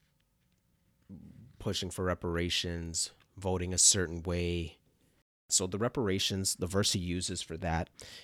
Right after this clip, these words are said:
is Numbers chapter five, verse seven. And he says, "He shall confess his sin that he has committed, and he shall make full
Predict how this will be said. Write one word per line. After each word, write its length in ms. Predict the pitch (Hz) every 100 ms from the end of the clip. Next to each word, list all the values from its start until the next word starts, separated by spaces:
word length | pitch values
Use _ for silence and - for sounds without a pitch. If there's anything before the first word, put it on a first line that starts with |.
| -
is 340 | 82 82 80 85 - _ -
Numbers 800 | 95 95 95 95 90 87 - - - _ _ _ _ _ _ _ -
chapter 340 | - 113 104 101
five, 460 | - 90 85 85 - - -
verse 280 | 107 80 -
seven. 500 | - 69 62 76 82 - _ _ _ -
And 140 | 82
he 80 | 78
says, 580 | - 82 80 80 - - _ _ _ _ _ _ _ _ _
"He 280 | - 127 147
shall 360 | - 123 110
confess 720 | - 104 92 - 107 123 -
his 200 | - 131
sin 480 | - - 80 76 92 - _ _ _ _ _ _ _ _ _ _ _ _ _
that 340 | 98 101 90 92
he 300 | - - 107
has 260 | 87 90 -
committed, 560 | - 90 78 82 85 - _ _
and 160 | - 85
he 100 | 107
shall 280 | - 101 90
make 280 | 90 101
full 560 | - - 110 120 135 143